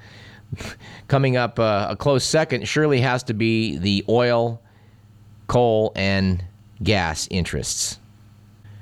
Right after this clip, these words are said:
There's been some political noise for forty years about curbing a dependence on foreign oil, but in fact, there's kind of a collaboration of foreign and domestic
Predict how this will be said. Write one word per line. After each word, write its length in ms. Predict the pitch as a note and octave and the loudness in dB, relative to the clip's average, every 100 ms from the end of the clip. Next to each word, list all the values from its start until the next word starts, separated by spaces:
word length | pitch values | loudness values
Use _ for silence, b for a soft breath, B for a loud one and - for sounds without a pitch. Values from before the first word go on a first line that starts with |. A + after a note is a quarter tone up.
| B B B B | B B B B
There's 160 | - G#2 | -2 2
been 160 | A#2+ A#2 | 2 2
some 160 | A#2 | 2
political 360 | G2 C3 B2+ A#2+ | 2 2 2 0
noise 300 | A#2 A#2 G#2+ | 2 0 0
for 140 | G#2 | -4
forty 320 | - C#3 C3 | 0 2 4
years 240 | B2+ C3+ A#2 | 4 2 2
about 260 | G2+ G2+ | 0 0
curbing 320 | - C3+ A#2+ A2 | 0 0 2 2
a 60 | |
dependence 480 | G2+ F#2 B2 A2 G2+ | 0 0 0 0 0
on 100 | G2 | -2
foreign 380 | F2 C#3+ C3+ B2+ | 0 2 2 2
oil, 260 | C3 C3+ | 2 2
but 100 | B2+ | 0
in 100 | C#3 | -2
fact, 320 | C#3 E3 E3 D3+ | 0 0 0 -2
there's 160 | D3 | -4
kind 200 | - F3+ | -2 -4
of 80 | E3+ | -2
a 60 | D#3+ | -2
collaboration 760 | E3 D#3+ D#3+ D3 D3 C#3+ C#3 | 2 2 2 2 0 0 -4
of 180 | A2 G#2+ | -4 -4
foreign 360 | - C3 C3 | 0 0 2
and 100 | A#2+ | 2
domestic 540 | A2+ A2+ A2+ - A2 | 0 0 0 0 -2